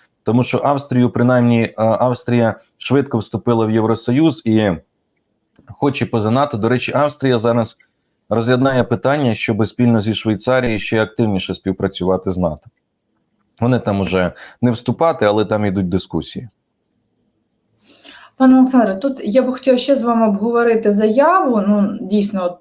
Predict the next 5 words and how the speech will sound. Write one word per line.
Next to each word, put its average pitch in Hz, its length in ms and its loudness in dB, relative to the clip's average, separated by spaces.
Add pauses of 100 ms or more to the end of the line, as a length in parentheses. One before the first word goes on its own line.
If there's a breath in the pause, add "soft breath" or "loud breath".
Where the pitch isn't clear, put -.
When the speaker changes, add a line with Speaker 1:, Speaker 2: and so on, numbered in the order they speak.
Speaker 2:
м, 196 280 4
що 294 240 0
станеться, 269 460 4
якщо 214 380 0
російський 226 680 0